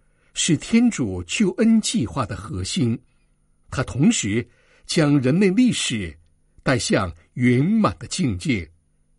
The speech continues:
借着他的死亡和复活，耶稣基督被立为万世万代的救主，将天国的救恩赐予了人类。福音说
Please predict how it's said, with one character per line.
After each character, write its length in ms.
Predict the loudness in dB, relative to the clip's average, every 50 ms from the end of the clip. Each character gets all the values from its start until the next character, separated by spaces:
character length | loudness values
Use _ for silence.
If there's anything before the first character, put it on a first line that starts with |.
| _ _ _ _ _ _
借 240 | -4 0 2 4 4
着 160 | 4 2 -2
他 140 | -2 -2 -2
的 80 | -2 -2
死 360 | -2 -2 -2 -2 -2 -2 -2
亡 220 | -2 -2 0 0 0
和 120 | -2 -2
复 260 | -4 -2 0 0 0
活， 420 | 0 -2 -4 -4 -4 -2 -4 -4 -6 _ _ _ _ _ _ _ _ _ _ _ _
耶 140 | -6 -4 -4
稣 180 | -2 -4 -4
基 180 | -4 -2 -2 -2
督 360 | -2 0 0 0 0 0 -2 -6 _ _ _ _
被 160 | 2 2 4
立 240 | 4 4 4 4 2
为 360 | 0 0 -2 -2 -2 -2 -2 -4 _ _ _ _ _ -2
万 260 | 2 2 2 4 2
世 320 | 0 -2 -4 -4 -4 -4 -4 -2
万 240 | -2 0 0 0 -2
代 120 | -2 -2
的 120 | -4 -4 -4
救 260 | 0 2 2 2 2
主， 400 | 0 0 -4 -4 -4 -6 -8 -14 _ _ _ _ _ _ _ _ _ _ -6
将 340 | 0 2 2 4 4 2 0
天 320 | 0 0 2 4 4 4
国 140 | 4 2 0
的 100 | -2 -2
救 240 | 0 2 2 2 2
恩 360 | 2 2 2 2 2 0 -2 -4 _ _ _ _
赐 340 | -4 -2 0 2 4 4 2
予 140 | 2 0 -4
了 160 | -6 -6 -6
人 320 | -8 -8 -8 -8 -6 -2 0
类。 260 | 0 0 -2 -4 -8 -16 _ _ _ _ _ _ _ _ _ _ _ _ _ _ _ _ _
福 280 | -20 -16 -8 -6 -4 -2
音 160 | 0 0 0
说 400 | 0 -2 -2 -2 -2 -4 -6 -10